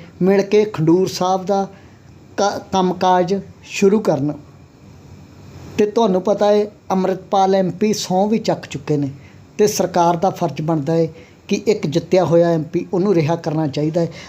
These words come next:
ਅੱਜ ਕਿਸਾਨੀ ਪਾਰਟੀਆਂ ਸਾਰੀਆਂ ਉਹਨਾਂ ਦੇ ਹੱਕ 'ਚ ਖੜੀਆਂ ਹੋ ਗਈਆਂ ਨੇ। ਅੱਜ ਕਿਸਾਨੀ ਪਾਰਟੀਆਂ ਅੰਮ੍ਰਿਤਸਰ ਸਾਹਿਬ ਦੇ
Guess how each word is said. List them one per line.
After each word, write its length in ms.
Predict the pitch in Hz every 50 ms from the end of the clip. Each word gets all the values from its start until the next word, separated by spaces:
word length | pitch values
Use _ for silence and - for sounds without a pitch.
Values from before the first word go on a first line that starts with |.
| - - 220
ਅੱਜ 120 | 226 247
ਕਿਸਾਨੀ 460 | 240 - 208 202 - 196 185 190 202
ਪਾਰਟੀਆਂ 500 | 202 208 202 190 185 175 180 175 185 196
ਸਾਰੀਆਂ 340 | 175 - 190 185 190 208 208
ਉਹਨਾਂ 260 | 202 202 202 202 202
ਦੇ 80 | 190 175
ਹੱਕ 220 | 156 175 170 -
'ਚ 120 | 160 - -
ਖੜੀਆਂ 320 | - 160 151 170 185 196
ਹੋ 120 | 165 156 143
ਗਈਆਂ 220 | 135 139 143 143
ਨੇ। 100 | 143 139 139 - - - - - - - - - - - - - - - - - - - - 196
ਅੱਜ 120 | 208 202 262
ਕਿਸਾਨੀ 480 | 254 - - - 190 185 185 185 196
ਪਾਰਟੀਆਂ 580 | 196 196 196 175 170 170 165 170 175 185 196 - - -
ਅੰਮ੍ਰਿਤਸਰ 500 | 196 185 185 185 190 185 - - 196 185
ਸਾਹਿਬ 460 | 160 - - - 165 170 185 185 175 160
ਦੇ 200 | 202 180 170